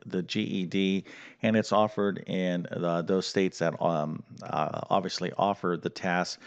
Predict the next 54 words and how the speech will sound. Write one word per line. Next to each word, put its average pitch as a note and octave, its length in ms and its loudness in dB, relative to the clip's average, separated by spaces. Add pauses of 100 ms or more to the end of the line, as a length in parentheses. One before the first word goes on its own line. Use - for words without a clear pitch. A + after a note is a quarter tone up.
(220)
There's B2+ 120 0
another B2 260 6
test G#2+ 300 0
out F2+ 160 2
there F2+ 120 0
called F#2 260 0
the E2+ 80 0
high F#2+ 200 0
set. F2+ 300 0
So A2 80 -2
you G2 60 -2
have D#3 160 2
the G#2 60 0
G G#2 340 0
E - 20 2
D, F#2+ 400 0 (340)
the F#2+ 140 2
high G2 300 0
set, F#2 440 2 (300)
and F#2+ 340 2
the F#2 100 2
task. F2+ 580 -2
The F#2 80 -2
task A#2 500 0 (260)
and G#2+ 100 0
the G2 100 0
high G#2 180 0
set F#2+ 260 -2
are F2 180 2
offered F2+ 520 2
in, F2+ 280 -2 (440)
uh, F2+ 160 2
specific C3 520 0
states, G2+ 300 2
but - 140 -6
sometimes, C3 520 2 (420)
uh, G2+ 240 4
those A#2+ 260 4
states A2+ 280 2
that - 100 0
use A#2+ 280 0
the G2 100 2
task, F2 540 -2
I F2+ 280 -2
know, B2 260 2
uh, F2+ 240 6
I - 20 2
believe A#2+ 360 0
New F2+ 100 -2
York F#2+ 380 2
is E2+ 160 -4
one F#2 180 2
of F2 80 -2
'em. F2 160 0